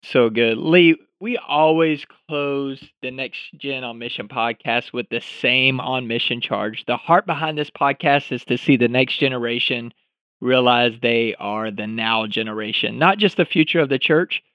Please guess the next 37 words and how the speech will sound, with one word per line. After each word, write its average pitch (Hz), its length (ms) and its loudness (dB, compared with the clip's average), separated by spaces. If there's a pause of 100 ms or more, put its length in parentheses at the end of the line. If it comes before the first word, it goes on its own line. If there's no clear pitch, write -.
(260)
but 135 160 4
the 127 80 2
church 131 420 0
right 113 180 2
now, 82 340 -8
that 123 280 0
they 120 160 2
have 120 180 -2
a 107 60 -2
mission 110 360 -2
now, 160 320 6
the 127 120 -2
Great 110 240 -4
Commission 117 460 -2
on 110 180 -2
their 107 120 0
life 107 300 0
now, 123 380 2 (300)
to 117 100 0
get 117 260 2
in 107 120 -8
the 104 60 -6
game 101 280 -4
now. 107 260 -6
Would 151 180 -4
you 226 80 0
give 220 160 4
us 165 160 0
one 147 180 -2
closing 139 380 -2
thought 120 240 2
on 120 140 0
this, 120 260 -4
one 110 200 -10
practical 110 460 -4
next 107 280 -10
step? - 300 0